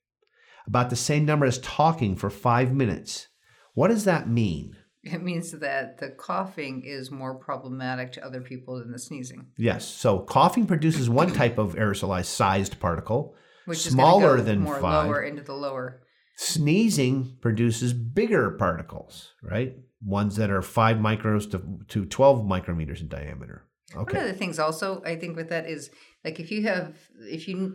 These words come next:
Speaker 2: going to sneeze, you usually have some warning that you're going to sneeze most of the time, not all the time, but coughing sometimes is an involuntary reflex. You don't know when you're going to do it, so you have less time to cover it or get a tissue or something like that.
Speaker 1: Yeah, I also think that, you know, some of the things that they're talked about, in fact, even,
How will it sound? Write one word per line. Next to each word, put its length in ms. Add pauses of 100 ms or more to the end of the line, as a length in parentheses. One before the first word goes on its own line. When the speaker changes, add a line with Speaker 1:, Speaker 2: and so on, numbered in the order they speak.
(100)
Speaker 2:
going 200
to 60
sneeze, 520
you 80
usually 380
have 180
some 240
warning 360
that 200
you're 80
going 220
to 120
sneeze 420 (460)
most 240
of 60
the 60
time, 100
not 140
all 180
the 80
time, 280
but 200
coughing 400
sometimes 480
is 120
an 60
involuntary 840 (400)
reflex. 500
You 120
don't 440
know 200
when 200
you're 120
going 240
to 100
do 180
it, 100
so 120
you 80
have 180
less 220
time 360
to 100
cover 460
it 220
or 180
get 160
a 40
tissue 520
or 120
something 340
like 200
that. 300 (300)
Speaker 1:
Yeah, 160
I 40
also 200
think 200
that, 100
you 140
know, 200
some 160
of 80
the 100
things 240
that 120
they're 120
talked 300
about, 260
in 80
fact, 280
even, 420